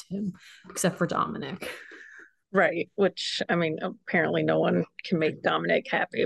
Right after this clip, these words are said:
Speaker 2: but yeah, like, Buddy's the kind of person, like, everybody knows somebody like Buddy.
Speaker 1: Mm-hmm. Where they see the positive in everything. Like, he even talks, like, his wife got hurt, like, they,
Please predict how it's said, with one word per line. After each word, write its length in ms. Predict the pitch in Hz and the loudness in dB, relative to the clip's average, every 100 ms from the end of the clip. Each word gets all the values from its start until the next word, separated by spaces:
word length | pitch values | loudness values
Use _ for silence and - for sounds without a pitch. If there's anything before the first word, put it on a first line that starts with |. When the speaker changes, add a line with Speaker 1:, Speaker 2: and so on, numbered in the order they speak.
| - | 2
Speaker 2:
but 240 | 190 - | 2 6
yeah, 220 | 220 175 | 4 4
like, 280 | 208 226 208 | 6 6 6
Buddy's 340 | 247 247 247 226 | 4 4 2 0
the 100 | 220 | 0
kind 180 | 233 196 | 2 -2
of 80 | |
person, 380 | - 185 - 190 | 0 -2 -2 -2
like, 180 | 160 151 | -2 -2
everybody 500 | 170 170 170 170 156 | -2 -2 0 0 -2
knows 340 | 151 139 175 - | -4 -6 -6 -4
somebody 440 | 165 160 160 156 | -2 0 0 2
like 220 | 156 151 - | 0 0 0
Buddy. 420 | 156 160 165 180 _ - | -2 0 -4 -6 _ 4
Speaker 1:
Mm-hmm. 320 | 202 180 175 160 - _ _ _ _ _ _ - | 6 8 6 2 -8 _ _ _ _ _ _ -6
Where 140 | 190 180 | 0 2
they 100 | 180 | 2
see 160 | 202 | 0
the 100 | 180 | -2
positive 500 | 180 170 165 160 156 | 0 0 0 0 -4
in 100 | 156 | -2
everything. 480 | 165 160 160 - 156 | -4 -4 -6 -6 -6
Like, 100 | 165 - | -6 -2
he 80 | 190 | 0
even 160 | 175 | 0
talks, 400 | 175 160 160 - | 2 0 0 -4
like, 140 | 156 - - - - | -6 -8 -20 -20 -6
his 200 | - 156 | -2 2
wife 240 | 180 170 175 | 2 2 2
got 200 | 165 165 | 0 0
hurt, 400 | - 214 208 - | 4 4 4 2
like, 160 | 165 170 | -2 0
they, 340 | 156 156 | 2 0